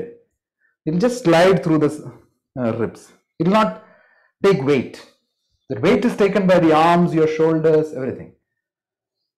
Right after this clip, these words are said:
<clears throat> So from here, where was I? I was in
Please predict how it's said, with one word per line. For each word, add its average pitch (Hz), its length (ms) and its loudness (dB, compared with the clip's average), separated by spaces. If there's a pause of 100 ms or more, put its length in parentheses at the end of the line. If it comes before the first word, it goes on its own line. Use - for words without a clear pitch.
(220)
<clears throat> 160 300 0
So 151 140 -2
from 156 220 -2
here, 127 320 -6 (800)
where 151 140 0
was 156 200 2
I? 196 120 2
I 175 40 0
was 156 200 2
in - 280 -8